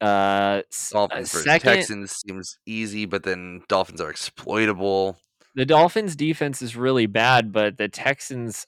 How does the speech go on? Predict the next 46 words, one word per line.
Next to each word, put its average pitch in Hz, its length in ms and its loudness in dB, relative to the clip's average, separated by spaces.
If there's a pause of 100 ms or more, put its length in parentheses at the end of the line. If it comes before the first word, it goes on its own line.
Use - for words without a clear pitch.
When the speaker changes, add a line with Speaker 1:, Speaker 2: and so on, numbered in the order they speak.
Speaker 1:
offense 117 500 0
is 110 120 -8
so 113 240 0
bad 101 340 2
that 101 140 -6
they've 101 280 -4 (320)
allowed 107 460 2
defenses 104 680 -8
to 104 80 -10
get 98 260 -4
good 92 180 -6
points, 101 380 -8
so 104 160 -2
I 101 100 2
don't 113 200 -2
think 120 160 -6
they're 104 140 2
a 101 140 4 (120)
bad 101 380 -2
stream. 120 460 -2 (300)
I 120 80 6
think 170 180 4 (140)
the 110 80 2
Chiefs - 480 -4
is 110 100 -4
actually 107 380 0
my 95 160 -2
second 107 560 -4
favorite 131 400 0
this 131 240 -4
week 135 320 0
because 113 280 -4
the 107 120 -2
Rams 107 560 -2
are 107 220 2
giving 110 280 -4
up 110 140 -6
the 107 100 -2
most 104 320 -4
points 110 300 -8
to 110 100 -14
defense 104 540 -8
in 107 80 -16
the 101 100 -10
entire 98 400 -6
league 113 380 -2